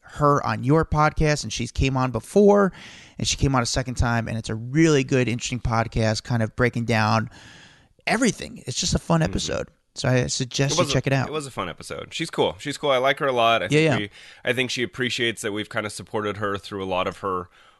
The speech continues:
Speaker 2: rise in the, uh, you know, the Instagram world. We were one of her first interviews that she ever did, if not the first interview. I don't think she had spoken to anyone on a podcast before us.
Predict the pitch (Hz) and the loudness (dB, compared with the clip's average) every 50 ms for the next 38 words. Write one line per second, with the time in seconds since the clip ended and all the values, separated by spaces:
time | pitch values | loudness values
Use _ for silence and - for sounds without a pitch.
0 | _ _ - 107 104 113 120 113 113 113 113 117 120 120 113 101 110 107 107 107 | _ _ -12 -8 -2 0 2 4 4 4 4 2 0 0 -4 -4 -6 -6 -4 -4
1 | 104 104 104 104 101 98 98 98 98 82 98 110 95 90 90 95 - - 120 117 | -4 -2 -2 -2 0 0 0 0 -2 -2 -4 -6 -6 -6 -6 -8 -6 -6 -8 -8
2 | - - - 104 113 113 107 107 107 107 107 107 107 104 107 101 104 101 98 98 | -6 -8 -6 -2 0 0 0 0 -2 -2 -2 0 0 0 0 -2 -2 -4 -4 -4
3 | 101 98 98 92 - - 101 92 - - - 101 95 95 - - - 87 101 95 | -4 -4 -6 -8 -8 -10 -12 -12 -10 -8 -6 -6 -6 -6 -8 -8 -8 -8 -6 -6
4 | 87 92 98 92 92 87 80 - - 92 85 95 90 98 98 - - 117 117 110 | -6 -6 -6 -6 -6 -8 -10 -10 -8 -8 -6 -4 -2 -2 -2 0 0 -2 -2 -2
5 | - 117 110 104 - - 73 82 85 117 127 131 - - 107 92 82 - - 87 | -2 0 0 0 -2 -4 -10 -6 -4 -2 -2 -2 -4 -4 -4 -4 -4 -6 -10 -10
6 | 87 85 78 85 82 78 78 73 82 104 117 110 - 92 - - 76 71 - - | -8 -8 -8 -8 -8 -6 -6 -6 -6 -8 -8 -10 -12 -12 -12 -12 -14 -14 -14 -12
7 | - 78 104 - 123 98 76 76 76 76 76 76 71 67 69 - - 65 80 87 | -10 -10 -10 -10 -12 -14 -14 -14 -14 -14 -14 -14 -14 -14 -14 -12 -10 -10 -10 -10
8 | - 80 - - - - - - - 85 82 82 80 87 - - | -10 -12 -12 -12 -14 -18 -20 -16 -12 -10 -8 -8 -8 -10 -10 -16